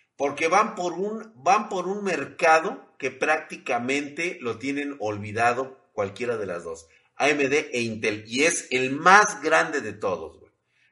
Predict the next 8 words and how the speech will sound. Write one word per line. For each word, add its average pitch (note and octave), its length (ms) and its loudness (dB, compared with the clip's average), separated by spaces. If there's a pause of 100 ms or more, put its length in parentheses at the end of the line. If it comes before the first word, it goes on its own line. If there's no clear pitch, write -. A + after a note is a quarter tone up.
(140)
que D3 300 6
es - 280 2
la B2 260 0
gama C#3 300 4
media, F3 600 -2
la A#2+ 140 -2
gama A#2 280 0
baja. G2+ 300 -2